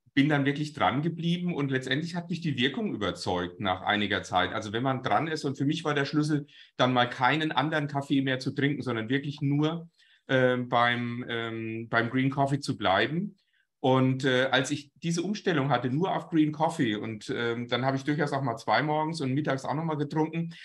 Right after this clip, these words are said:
aber dann war plötzlich diese Leistungskurve eine ganz andere. Und, äh, ich kann mir das zwar alles theoretisch dann auch, ähm, äh, erklären, aber, ähm, die Wirkung war für mich wirklich, und dann in Kombination auch,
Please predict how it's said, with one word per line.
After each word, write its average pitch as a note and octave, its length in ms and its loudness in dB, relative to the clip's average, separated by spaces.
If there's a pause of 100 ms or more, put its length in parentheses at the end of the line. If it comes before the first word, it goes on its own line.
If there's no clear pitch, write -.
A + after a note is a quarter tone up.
(140)
aber B2+ 180 6
dann C#3 300 4
war D3+ 160 4
plötzlich D#3 320 -2
diese C#3+ 220 0
Leistungskurve C3+ 880 2
eine A#2+ 100 0
ganz A#2 240 2
andere. G2+ 480 -2 (540)
Und, A#2+ 400 2
äh, A#2 180 6
ich A2+ 120 -2
kann B2+ 160 2
mir D3 60 4
das C3+ 220 0
zwar C3 160 2
alles B2+ 320 -2
theoretisch C3+ 540 0
dann B2 180 -2
auch, A#2 420 -2
ähm, G#2+ 600 -4 (380)
äh, A2+ 80 -2
erklären, A2+ 840 2 (880)
aber, A#2+ 720 4
ähm, A2+ 460 0
die G#2+ 160 -8
Wirkung E3+ 360 4
war D3+ 140 4
für D3 140 2
mich C3+ 260 0
wirklich, C3 460 -4
und A#2 100 -2
dann B2 140 2
in C3+ 100 0
Kombination C3 720 0
auch, A#2+ 320 -4